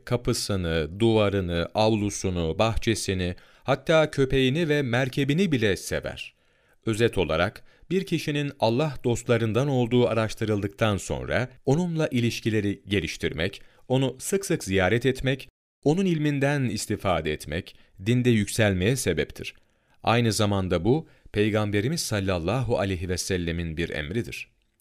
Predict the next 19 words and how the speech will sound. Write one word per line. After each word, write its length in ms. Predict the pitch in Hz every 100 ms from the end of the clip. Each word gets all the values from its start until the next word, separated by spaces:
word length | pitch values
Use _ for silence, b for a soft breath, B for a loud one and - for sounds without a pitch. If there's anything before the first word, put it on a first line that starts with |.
| -
Bir 100 | 233
hadiste 640 | 170 131 120 117 131 123 120
şöyle 400 | - 165 165 92
buyurulmuştur: 640 | 82 78 65 60 - 58 - b b b -
"Cennet 440 | 110 113 110 -
bahçelerine 640 | 123 107 - 107 104 101 101
uğradığınızda 920 | 98 95 90 92 90 80 90 87 -
bir 180 | 151 156
şeyler 400 | 131 135 117 120
elde 320 | 151 113 90
ediniz." 460 | 80 65 50 - - _ _ _
Sahabeler, 680 | - 98 90 85 87 90 92 b b -
"Ya 220 | 117 156
Resulallah, 640 | 156 - 123 101 85 82 - b 101
cennet 400 | 113 117 143 -
bahçeleri 600 | 131 123 131 127 123 117
nedir?" 420 | 165 170 101 78 _ -
diye 200 | 98 85
sorunca, 600 | - 87 92 95 98 98